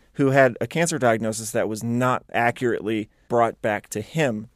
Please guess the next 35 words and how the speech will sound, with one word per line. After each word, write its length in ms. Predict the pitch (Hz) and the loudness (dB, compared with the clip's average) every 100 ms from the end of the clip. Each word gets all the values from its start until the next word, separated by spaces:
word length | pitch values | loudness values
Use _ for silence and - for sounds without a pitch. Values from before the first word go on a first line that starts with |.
| - | -6
through 380 | 123 123 117 | 0 0 0
his 220 | 117 120 - | -4 -6 -6
physician 440 | 104 147 160 120 | -6 -4 -4 -4
because 360 | 110 - 117 107 | -6 -4 -6 -6
the 80 | |
pathologist 760 | - 117 120 120 123 110 104 - _ _ _ | -8 -6 0 2 2 0 -6 -10 _ _ _
didn't 220 | 131 123 | -4 -4
double 240 | 117 110 104 | -2 -4 -4
check 300 | - 101 - | -4 -4 -2
that 240 | 107 95 _ _ _ _ | -2 -2 _ _ _ _
that 420 | 104 104 110 110 - | -12 -2 0 0 -2
actual 420 | 113 104 - 107 | -4 -4 -4 -6
pathology 480 | 90 110 104 98 101 | -6 -4 -2 -2 -2
got 220 | 98 87 | -4 -4
through 220 | - 87 | -6 -12
to 120 | - 90 | -10 -8
the 80 | |
right 160 | 82 82 | -6 -6
person. 420 | - 175 - - _ _ _ | -6 -6 -8 -14 _ _ _
And 140 | 117 113 | -8 -6
so 360 | - 127 117 | 2 4 4
at 180 | 113 113 | 2 0
some 200 | - 151 | 2 0
point 240 | 147 135 - | 0 -2 -2
along 320 | 120 120 117 | 0 2 2
the 80 | 117 | 0
lines, 380 | 131 139 120 - | 0 0 -2 -4
an 180 | 113 117 | -6 -4
accurate 460 | 113 123 - 131 123 | -2 -2 -2 -2 -2
diagnosis 800 | 123 120 117 143 147 113 110 - - _ _ _ - | -2 -2 -2 -2 -2 -4 -6 -10 -12 _ _ _ -4
becomes 640 | 127 123 127 117 113 107 - | -4 -2 0 0 0 -6 -6
six 280 | - 127 | -4 -4
months 280 | 123 117 113 | -4 -4 -4
of 120 | 104 | -6
non-treatment. 760 | 104 104 98 95 110 - 78 | -4 -4 -6 -6 -8 -8 -14